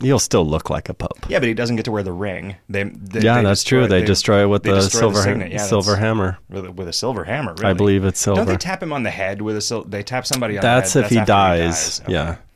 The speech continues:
Speaker 1: They're not gonna do it right now. <laughs>
Speaker 2: I mean, but it's not like, they don't actually crush his brain, right?
Speaker 1: No, but, you know, um, I was watching a series called,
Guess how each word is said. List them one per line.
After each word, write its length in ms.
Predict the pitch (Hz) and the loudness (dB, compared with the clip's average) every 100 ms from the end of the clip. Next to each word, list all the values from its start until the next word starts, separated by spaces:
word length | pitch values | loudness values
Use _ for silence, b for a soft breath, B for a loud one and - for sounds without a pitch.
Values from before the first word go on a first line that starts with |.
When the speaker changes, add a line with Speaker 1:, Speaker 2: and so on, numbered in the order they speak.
| b b b | b b b
Speaker 1:
They're 140 | - 107 | 0 2
not 160 | 101 | 4
gonna 180 | 98 87 | 2 0
do 140 | 87 87 | 2 2
it 80 | |
right 160 | - 80 | 2 0
now. 240 | 76 71 - B B B - | -2 -4 -4 B B B -20
<laughs> 340 | _ _ - | _ _ -10
Speaker 2:
I 20 | 240 | -4
mean, 220 | 185 120 | -2 -2
but 80 | 156 | -4
it's 140 | 160 | -2
not 200 | 202 139 | -2 -2
like, 260 | 110 90 - b - | 0 -2 -6 b -2
they 120 | 147 | 0
don't 160 | 196 135 | 2 0
actually 380 | 107 - 92 - | -2 -4 -8 -10
crush 560 | - - - 113 113 - | -10 -10 -4 -4 -2 -4
his 160 | 101 85 | -6 -8
brain, 720 | 87 98 98 85 80 85 87 | -8 -4 -4 -4 -6 -8 -10
right? 320 | 113 107 107 B B B | -6 -4 -4 B B B
Speaker 1:
No, 580 | 156 170 170 165 165 156 - | 4 8 8 8 6 4 -2
but, 400 | 143 165 151 151 | 0 4 4 2
you 140 | 180 | 4
know, 300 | 185 180 170 | 6 6 6
um, 720 | - 107 147 147 143 139 135 127 B - - - | 2 2 6 6 6 6 4 2 B -16 -8 2
I 140 | 156 | 6
was 180 | 180 151 | 6 6
watching 460 | 147 143 - 143 120 | 4 4 4 4 4
a 120 | 104 | 2
series 380 | - 135 120 107 | 2 4 4 2
called, 460 | - 117 107 101 | 2 2 2 -2